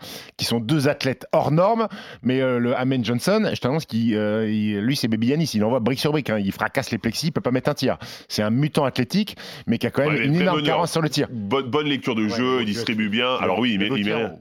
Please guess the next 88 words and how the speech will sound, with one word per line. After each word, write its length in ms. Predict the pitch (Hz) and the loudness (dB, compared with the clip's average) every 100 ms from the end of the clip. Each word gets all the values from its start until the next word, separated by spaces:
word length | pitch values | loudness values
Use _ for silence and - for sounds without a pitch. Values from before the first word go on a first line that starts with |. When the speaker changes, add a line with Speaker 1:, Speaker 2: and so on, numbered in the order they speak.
| - | -12
Speaker 1:
ou 160 | 110 - 123 | -12 -4 -2
Speaker 2:
Oui, 80 | |
non, 80 | 131 | 0
mais 80 | 92 | -2
je 60 | - | -2
suis 80 | |
d'accord. 220 | 113 123 104 | -2 0 -2
Speaker 1:
Ouf. 160 | 120 110 | -4 -4
Speaker 2:
Mais, 100 | 110 | 0
mais 160 | 113 | -2
par 160 | 107 104 | -2 -2
contre, 180 | 131 98 | -2 -2
vrai 160 | 95 | -2
meneur, 360 | 101 104 123 131 | 0 0 2 2
Speaker 1:
Oui, 80 | 104 | 0
Speaker 2:
où 60 | |
il 20 | |
Speaker 1:
oui, 80 | 101 | 0
Speaker 2:
amène 160 | 101 113 | 0 0
le 60 | 104 | 0
Speaker 1:
oui. 40 | |
Speaker 2:
ballon 160 | 101 98 | 0 0
où 40 | |
il 80 | 101 | -2
faut, 400 | 98 127 127 120 | 0 0 2 2
il, 120 | 101 | 0
Speaker 1:
Mais 100 | 127 | 0
pour 100 | 104 | 0
Speaker 2:
il 40 | 143 | 0
Speaker 1:
moi, 80 | |
il 20 | - | 0
y 20 | |
a 40 | |
Speaker 2:
lit 40 | 220 | 0
Speaker 1:
pas, 80 | |
Speaker 2:
bien 100 | 139 - | 0 0
le 40 | |
Speaker 1:
pour 100 | 127 | -2
moi, 80 | 120 | -2
il 20 | |
y 40 | 123 | 0
Speaker 2:
jeu. 20 | |
Speaker 1:
a 20 | |
pas, 160 | 147 135 | 0 0
il 60 | |
y 180 | 127 127 | 0 -2
a 60 | 117 | -2
pas 100 | 143 | 0
une 60 | |
énorme 220 | 135 135 127 | 0 2 0
différence 360 | 117 131 131 | 0 0 0
non 80 | 120 | -2
plus 140 | 135 | 0
entre 180 | 156 - | -2 0
Bilal 240 | 117 120 117 | 0 0 0
Koulibaly, 320 | 120 120 165 | -2 0 0
Speaker 2:
Non, 60 | |
Speaker 1:
qui 80 | 131 | 0
a 60 | 131 | 0
Speaker 2:
c'est 100 | 147 | 2
vrai, 100 | 147 | 0
Speaker 1:
joué 0 | |
Speaker 2:
c'est 40 | 131 | 0
Speaker 1:
dans 60 | |
Speaker 2:
vrai. 100 | 120 | 0
Speaker 1:
une 80 | 131 | 2
ligue, 260 | 147 156 117 | 2 0 0
euh, 220 | 117 113 | 0 0
de, 220 | 117 117 | 0 0
de 100 | 117 | 0
bonhommes, 380 | 120 127 151 156 | 0 2 0 0
qui 80 | 123 | 0
a 20 | |
joué 160 | 110 | 0
des 80 | 113 | -2
playoffs 380 | 113 127 139 - | -2 0 0 0
contre 200 | 113 110 | -4 -2
Monaco 300 | 110 117 127 | 0 2 2
Speaker 2:
Mais 60 | 135 | 0
Speaker 1:
et 20 | |
Speaker 2:
c'est, 60 | |
c'est 100 | 113 | 0
pour 20 | 139 | 0
Speaker 1:
compagnie. 120 | 175 | 0
Speaker 2:
ça 80 | 175 | 0
qu'il 140 | 131 | 0
est, 400 | 98 95 92 | 2 0 0
est 0 | 95 | 0